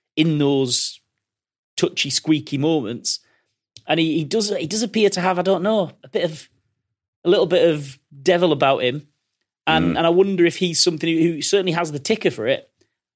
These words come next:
Speaker 1: and I wonder if he's someone who would benefit from being around,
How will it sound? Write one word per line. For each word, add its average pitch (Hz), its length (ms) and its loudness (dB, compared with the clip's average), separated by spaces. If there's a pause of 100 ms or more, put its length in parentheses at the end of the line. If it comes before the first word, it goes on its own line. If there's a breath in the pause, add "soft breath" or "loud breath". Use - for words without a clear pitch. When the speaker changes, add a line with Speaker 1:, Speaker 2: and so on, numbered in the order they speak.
Speaker 1:
and 151 80 -6
I 147 40 0
wonder 170 200 -2
if 156 60 -6
he's 170 180 -4
someone 151 280 -2
who 147 400 0
would 139 160 -6
benefit 151 380 -2
from 143 100 -8
being 147 320 -2
around, 139 560 -4